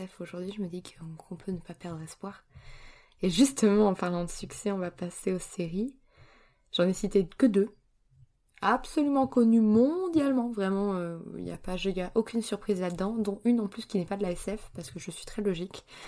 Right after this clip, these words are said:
Euh, c'est Game of Thrones, déjà, la première. Ouais, c'est de la fantasy. Et oui, je parle en tant que série parce que j'ai lu les livres, mais seulement les débuts. Les, les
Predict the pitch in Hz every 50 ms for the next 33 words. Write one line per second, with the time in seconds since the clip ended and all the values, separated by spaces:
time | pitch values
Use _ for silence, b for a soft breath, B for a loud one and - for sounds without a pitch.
0 | B B B B B B B B - 202 101 98 190 - - - 175 180 214 240
1 | 262 240 - - - - 196 180 185 202 208 202 170 175 170 165 - - 170 165
2 | 160 170 190 - _ _ _ _ _ - 170 185 202 196 - - - 185 185 180
3 | - 208 190 - 196 175 170 180 185 185 _ _ _ - 202 196 190 214 214 202
4 | 214 208 - 196 190 185 190 190 202 196 185 - 202 190 - - - 214 208 214
5 | 208 - 185 180 - - 196 185 170 175 180 185 202 220 214 208 202 196 190 190
6 | 214 214 214 180 175 170 - - - 196 196 208 214 196 170 156 165 190 185 180
7 | 180 185 - - b b b b b b b b b b b - - 165 160 156
8 | 156 160 - -